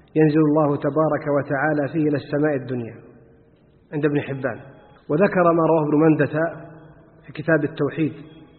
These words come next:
"إذا كان يوم عرفة ينزل الله إلى سماء الدنيا". وكذا حديث أنس: "يهبط الله إلى السماء الدنيا عشية عرفة".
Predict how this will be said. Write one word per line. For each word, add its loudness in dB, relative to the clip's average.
"إذا 2
كان 2
يوم 2
عرفة 0
ينزل 2
الله 0
إلى 0
سماء 0
الدنيا". -6
وكذا 0
حديث 2
أنس: 0
"يهبط -2
الله 0
إلى 0
السماء -2
الدنيا 0
عشية -4
عرفة". -8